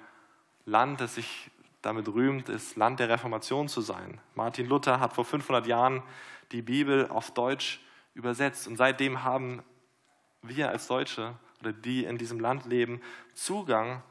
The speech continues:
zu Gottes Wort und die Bibel wurde in viele andere Sprachen übersetzt. Und in unserem Land, auch hier in München, gibt es hunderte Möglichkeiten,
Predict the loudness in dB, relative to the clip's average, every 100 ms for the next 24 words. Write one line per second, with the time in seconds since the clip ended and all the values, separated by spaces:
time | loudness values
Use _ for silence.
0 | _ -8 0 0 0 -2 2 2 2 -4
1 | -2 0 2 2 2 0 2 4 2 0
2 | -6 -2 0 -2 -4 -10 -10 -12 -14 -16
3 | -20 _ _ _ _ _ _ _ _ -20
4 | _ -10 -4 -2 2 2 4 4 2 -8
5 | -18 -20 -20 _ -4 -4 0 -2 -2 -6
6 | -8 -8 -8 -4 -2 0 0 0 0 -2
7 | -6 -4 -4 -4 -12